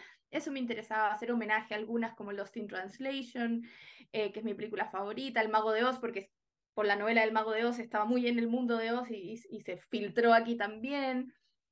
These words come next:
Entonces, era bonito que también cuando me entrevistaban o cuando llegaban personas a los, a las presentaciones, también se, te compartían sus películas, te decían a qué películas le recordaban y eso, y esa conversación era,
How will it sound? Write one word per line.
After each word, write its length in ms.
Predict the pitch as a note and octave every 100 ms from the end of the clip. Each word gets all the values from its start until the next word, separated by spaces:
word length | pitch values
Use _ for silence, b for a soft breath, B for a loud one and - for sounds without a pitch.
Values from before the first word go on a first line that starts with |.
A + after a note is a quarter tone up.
| _
Entonces, 480 | A#3+ A#3+ C4 C#4+ C#4+ b b _
era 200 | C4+ D4+
bonito 400 | D4+ D#4+ E4+ E4
que 100 | C#4
también 300 | A#3 B3+ D4
cuando 220 | A#3 G#3+
me 100 | G3
entrevistaban 840 | G3+ G3+ G3 G3+ A#3 A#3+ A#3+ A#3+ A#3
o 100 | -
cuando 220 | G3 G3
llegaban 460 | F#3+ G3+ G#3+ A3+
personas 480 | A#3 G#3 - G#3+ A3+
a 60 | G3+
los, 160 | G3 - _ _
a 60 | G3+
las 140 | G3
presentaciones, 960 | - G3 G#3+ A3+ G#3 - A#3 A#3+ C4 G4 B B _
también 300 | B3 B4 F4
se, 160 | A#3+
te 120 | A#3 A#3
compartían 560 | B3 A#3+ A#3 C#4+ D4
sus 220 | - E4 -
películas, 840 | D4 D4 D4+ A#3+ C#4 C4+ C4 B3
te 80 | B3
decían 280 | A#3+ C4
a 80 | B3+
qué 80 | C4
películas 460 | B3+ C4+ A#3+ C4 C4
le 140 | B3+
recordaban 920 | A#3 A#3 A3+ A#3 B3 C4 C4 B3 B3
y 120 | B3 B3
eso, 280 | D4 F4+ F#4 B B _
y 100 | C4+
esa 160 | C#4+ E4+
conversación 640 | F4+ D#4+ D4 C4 C4+ D#4+
era, 640 | F#4+ D#4 C#4 C4 B3 A#3+